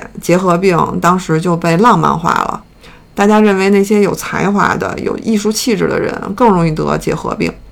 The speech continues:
这个有点像我们现在给双向情感障碍所赋予的那种想象。后来结核病被发现其实是细菌感染导致的，于是就不再有这种说法了。第二个讲到的是癌症，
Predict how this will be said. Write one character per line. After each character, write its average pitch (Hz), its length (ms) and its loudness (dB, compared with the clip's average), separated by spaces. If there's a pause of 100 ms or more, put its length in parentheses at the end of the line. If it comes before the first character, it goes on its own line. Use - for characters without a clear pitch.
(540)
这 254 140 4
个 202 80 4
有 180 140 2
点 185 180 -2
像 180 300 0
我 - 60 -4
们 - 80 -4
现 190 220 -2
在 180 200 0
给 - 200 -6
双 208 220 0
向 202 160 2
情 190 160 -4
感 190 180 -2
障 196 240 2
碍 - 300 -2
所 - 100 -6
赋 185 280 -4
予 165 80 -2
的 - 140 -4
那 175 120 -2
种 87 160 -4
想 - 240 -10
象。 80 220 -8 (960)
后 226 220 4
来 156 220 4
结 165 180 0
核 185 180 2
病 190 240 2
被 175 120 2
发 185 220 2
现 175 340 0
其 170 160 -2
实 190 180 2
是 185 320 0
细 196 200 -2
菌 196 180 2
感 180 160 0
染 165 180 2
导 185 180 0
致 170 160 -4
的， - 180 -2 (340)
于 165 100 2
是 180 200 2
就 180 120 2
不 165 180 -4
再 185 220 2
有 151 100 0
这 165 120 0
种 160 160 -6
说 165 240 -2
法 - 120 -4 (100)
了。 - 180 -10 (1600)
第 233 100 2
二 240 160 6
个 175 120 2
讲 - 180 -4
到 175 160 0
的 190 100 -2
是 202 260 -6
癌 - 440 -2
症， 196 260 -4